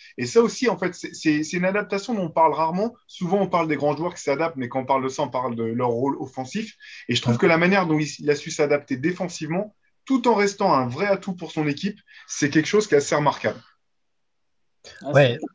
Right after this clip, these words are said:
Speaker 2: il y a, il y a, il y a ça, et, euh, alors, je, c'est, c'est un peu lié aussi, mais, euh, je, je, j'en parlais aussi au début, mais le, le langage corporel, elle me chan-, me, me, me semble tellement différent chez lui, là, depuis, euh, euh, cette année et celle d'avant.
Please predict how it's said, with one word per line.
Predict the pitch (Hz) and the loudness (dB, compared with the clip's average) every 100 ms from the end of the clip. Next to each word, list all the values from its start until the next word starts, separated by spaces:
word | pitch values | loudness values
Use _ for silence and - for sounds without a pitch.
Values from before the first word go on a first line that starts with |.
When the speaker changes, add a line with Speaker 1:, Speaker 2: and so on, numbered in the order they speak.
| _ _ _ - - | _ _ _ -10 -2
Speaker 2:
il | |
y | |
a, | 139 | 0
il | |
y | 139 | 0
a, | |
il | 151 | -2
y | 127 | 0
a | |
ça, | 123 180 185 160 | 2 4 4 4
et, | 135 | 2
euh, | 120 120 117 113 - - _ | 2 2 2 0 -4 -12 _
alors, | 117 110 | 2 2
je, | - - | 0 -2
c'est, | - 175 160 | -2 -2 -2
c'est | - | 0
un | 127 | 0
peu | 143 | 0
lié | 139 156 | 2 4
aussi, | 151 175 | 4 2
mais, | 143 | 2
euh, | 120 113 117 120 - _ | 2 2 0 -4 -14 _
je, | - - _ 160 - | -12 -12 _ -16 -8
je, | 127 135 | -2 0
j'en | 135 120 | 2 4
parlais | 127 127 | 4 4
aussi | 127 - | 4 2
au | |
début, | 123 143 180 | 2 6 6
mais | 135 | 8
le, | 120 127 | 6 2
le | 123 127 | 2 6
langage | 131 160 156 | 8 8 8
corporel, | 170 - 156 175 | 6 6 8 8
elle | 147 123 | 6 2
me | 120 | 0
chan-, | 139 127 | 0 0
me, | 123 | 0
me, | 120 120 120 | 0 0 0
me | 131 123 | -4 -2
semble | 143 - | -2 -2
tellement | 156 170 | 4 4
différent | 147 - 160 170 | 4 2 4 6
chez | - | 4
lui, | 147 170 | 0 2
là, | 160 | 2
depuis, | 160 - 123 | 2 -4 -2
euh, | 110 - - - - - _ | -2 -4 -12 -18 -20 -20 _
euh, | 107 107 - | -4 -4 2
cette | 139 | 4
année | 160 151 | 6 4
et | 147 | 2
celle | 143 | 2
d'avant. | 131 135 180 | 4 8 8